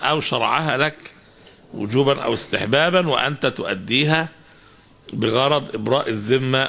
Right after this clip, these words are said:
واستحقاق الثواب، أو استحقاق الثواب فقط بالنسبة للمستحبات. المعاملة ما يتعامل، كل، كل شيء بيفعله الإنسان لغرض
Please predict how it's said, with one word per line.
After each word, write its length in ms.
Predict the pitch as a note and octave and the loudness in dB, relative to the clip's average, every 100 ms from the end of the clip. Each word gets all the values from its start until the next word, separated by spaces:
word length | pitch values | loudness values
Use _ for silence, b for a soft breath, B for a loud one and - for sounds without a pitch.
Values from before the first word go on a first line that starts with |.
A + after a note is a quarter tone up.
| - | -4
واستحقاق 1040 | G2 A2 B2 - - - - - - B2 | -2 0 0 -2 -6 -12 -10 -8 -4 -4
الثواب، 580 | B2 - G2 G#2 B2+ C3+ - - | -4 -4 0 2 2 -2 -4 -2
أو 140 | B2 | -2
استحقاق 320 | A2+ - A2+ | -2 -6 -4
الثواب 400 | B2+ - A2+ A#2+ | -4 0 0 0
فقط 520 | - B2+ - B2 - - - B B B B - | 0 -4 -2 -4 -4 -20 -20 B B B B -4
بالنسبة 460 | A2 A2+ G#2+ G2+ | 0 2 0 0
للمستحبات. 720 | F2+ E2+ E2 - - D#2 - - - B B B B | 0 -2 -4 -6 -8 -8 -12 -14 -18 B B B B
المعاملة 880 | C3 F3+ D#3+ C#3+ D3 D3+ F3 F#3+ F#3 - A2+ | 0 4 4 4 2 2 2 2 0 -2 -4
ما 300 | C#3+ F3 G3+ | 0 0 2
يتعامل، 580 | E3 D#3+ C#3+ D#3+ D3 | 0 0 0 0 -4
كل، 580 | C#3 G3 F#3+ D3+ B2 B2+ - | 0 2 2 0 0 -2 -2
كل 400 | E3+ F3+ C#3+ A#2 | 0 2 0 0
شيء 320 | - B2 G#2+ | 0 2 2
بيفعله 560 | G2+ A#2 A2+ F#2+ A#2 B2+ | 0 -2 0 0 0 -2
الإنسان 600 | A2 G2 G2 - G2 E2 - B B B B B - | -4 -6 -6 0 0 0 -8 B B B B B -2
لغرض 920 | G2+ A#2 A#2 D#3 D3 A#2+ A2 F2+ | 0 2 2 2 2 0 -2 -4